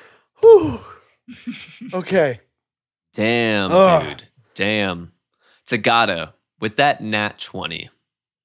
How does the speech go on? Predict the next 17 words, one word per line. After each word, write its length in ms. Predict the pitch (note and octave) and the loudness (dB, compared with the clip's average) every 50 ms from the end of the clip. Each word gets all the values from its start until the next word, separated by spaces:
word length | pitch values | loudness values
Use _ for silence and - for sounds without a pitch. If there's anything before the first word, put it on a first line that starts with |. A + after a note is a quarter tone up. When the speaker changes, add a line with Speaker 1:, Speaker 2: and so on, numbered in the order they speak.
| _ _ _ _ - | _ _ _ _ -8
Speaker 2:
your 400 | G#2 G#2+ G#2 G#2 G2+ G2+ F#2 E2+ | -6 -4 -2 -2 -2 -2 -4 -6
crystal 800 | - - - A2 G#2+ - - G#2 G#2 G2+ G2+ G2+ G2 G2+ _ _ _ _ _ _ _ _ _ | -10 -10 -8 -8 -8 -8 -6 -4 -4 -2 -4 -4 -8 -12 _ _ _ _ _ _ _ _ _
guides 320 | - F2 E2+ F#2 F#2+ F#2+ G2+ | -10 -8 -6 -6 -6 -6 -8
your 120 | G#2 G2 F#2+ | -8 -8 -8
hands 640 | F#2 F2 E2+ F2 F2 E2+ E2+ E2 E2 - - - _ _ _ _ _ - | -8 -12 -12 -12 -14 -14 -14 -14 -16 -16 -16 -18 _ _ _ _ _ -18
as 180 | - E2+ D#2+ | -16 -14 -12
you 60 | F#2+ F#2 | -12 -10
kind 200 | - F#2+ F#2 F#2 | -10 -10 -10 -10
of 60 | F2 E2+ | -10 -12
just 200 | F2 - - - | -14 -16 -18 -20
plunge 380 | - - G2+ G2 G2 G2 F#2 - | -14 -10 -10 -8 -8 -10 -10 -12
this 180 | F#2 F2 - - | -12 -14 -14 -16
Bacta 600 | _ - F2 E2+ F2 F2 - - - F2 F2+ - _ _ _ - | _ -12 -10 -10 -10 -12 -14 -16 -16 -16 -16 -16 _ _ _ -18
syringe 640 | - - F#2 F#2 F2+ F2 F2+ F2 E2+ - - - _ _ _ _ _ - | -16 -14 -12 -10 -10 -12 -12 -14 -16 -16 -18 -18 _ _ _ _ _ -12
into 240 | G2 G2 - G2+ | -12 -10 -10 -10
Sybil. 580 | F2 - - - F#2 E2+ F2+ F2+ F2+ F2 F2 _ _ _ _ _ _ _ _ _ _ _ _ _ _ _ _ _ | -12 -12 -12 -12 -10 -10 -10 -10 -12 -14 -16 _ _ _ _ _ _ _ _ _ _ _ _ _ _ _ _ _
Sybil, 600 | _ - - - G2+ E2 F2+ D#2+ D2 C#2+ - _ | _ -12 -8 -6 -6 -6 -6 -8 -10 -12 -16 _